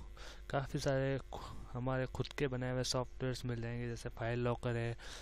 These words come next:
इसमें आप अपने डेटा को सेव रख सकते हैं। मानो कि कोई बच्चा आपके घर में है, आपके कंप्यूटर से छेड़छाड़ कर रहा है, आपके अर्जेंट डेटा है, तो आप इस सॉफ्टवेयर को इंस्टॉल कर लें अपने कंप्यूटर में और ईजीली अपने डेटा को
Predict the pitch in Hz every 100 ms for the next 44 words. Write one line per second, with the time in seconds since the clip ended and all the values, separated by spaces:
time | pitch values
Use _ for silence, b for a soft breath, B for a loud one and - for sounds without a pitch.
0 | B - - 131 135 135 131 135 135 139
1 | - B B B 131 120 143 139 139 135
2 | - 143 139 131 123 - 123 - 123 127
3 | 127 123 123 123 127 - 123 117 - 135
4 | 123 120 - 120 120 120 123 120 123 -
5 | B B - 117 110 120 - 113 - 131
6 | 120 117 - 120 117 123 120 113 117 120
7 | 117 - - 117 117 123 117 113 - 104
8 | 110 104 - B B B - - 117 120
9 | 123 123 - - - - 135 - - 120
10 | - 123 123 123 - 135 123 120 120 117
11 | 123 113 113 - 117 123 139 151 B B
12 | B B - 117 104 104 107 131 127 131
13 | 135 127 127 127 117 117 120 - 131 -